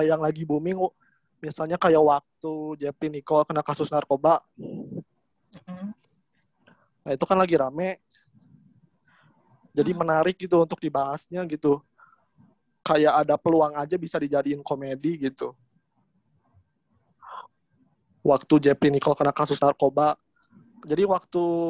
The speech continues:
Speaker 1: si Jeffrey kena kasus narkoba kan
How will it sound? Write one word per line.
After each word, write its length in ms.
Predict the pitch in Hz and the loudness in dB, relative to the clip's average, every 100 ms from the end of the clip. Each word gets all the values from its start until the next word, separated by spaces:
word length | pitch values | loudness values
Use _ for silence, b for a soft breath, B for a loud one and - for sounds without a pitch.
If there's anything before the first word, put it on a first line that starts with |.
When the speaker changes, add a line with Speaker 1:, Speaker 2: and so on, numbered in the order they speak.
| 165 165 - | -4 -6 -8
Speaker 1:
si 280 | - 165 160 165 165 160 | -14 -10 -6 -2 0 -2
Jeffrey 320 | 151 151 160 | -2 -6 -8
kena 560 | 165 160 160 160 156 156 - _ | -8 -4 -2 0 0 -2 -4 _
kasus 240 | 160 156 | -12 -2
narkoba 400 | 160 - 165 180 | -2 2 2 4
kan 240 | 220 233 | 2 -2